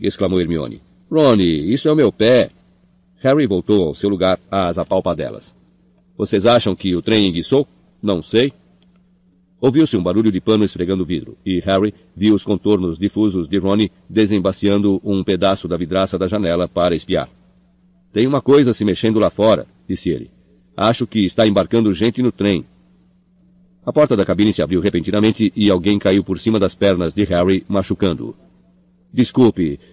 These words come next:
você sabe o que está acontecendo? Ai, desculpe." "Oi, Neville", disse Harry, tateando no escuro e levantando o colega pela capa. "Harry, é você? O que é que está acontecendo?" "Não tenho ideia." "Senta."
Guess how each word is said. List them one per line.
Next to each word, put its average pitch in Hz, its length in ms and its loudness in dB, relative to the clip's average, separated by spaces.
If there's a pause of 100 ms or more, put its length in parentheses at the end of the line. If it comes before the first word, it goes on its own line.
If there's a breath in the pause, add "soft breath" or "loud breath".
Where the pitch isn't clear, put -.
(140 soft breath)
você 120 420 4
sabe 131 300 2
o - 20 -8
que - 80 -10
está - 120 -2
acontecendo? 101 580 0
Ai, 113 500 0
desculpe." 123 600 0 (600)
"Oi, 165 300 4
Neville", 90 480 0 (320)
disse 107 300 2
Harry, 104 300 2 (180)
tateando 101 380 0
no 101 60 2
escuro 120 280 -2
e 113 40 2
levantando 98 440 2
o 90 60 0
colega 95 340 2
pela 90 180 -2
capa. 64 360 -8 (520)
"Harry, 107 360 4 (160)
é - 80 -2
você? 113 320 2 (580)
O - 20 -20
que - 80 0
é 151 40 4
que - 60 -14
está 160 120 0
acontecendo?" 131 600 0 (400)
"Não 127 200 2
tenho 143 200 0
ideia." 107 400 2 (440)
"Senta." - 420 -2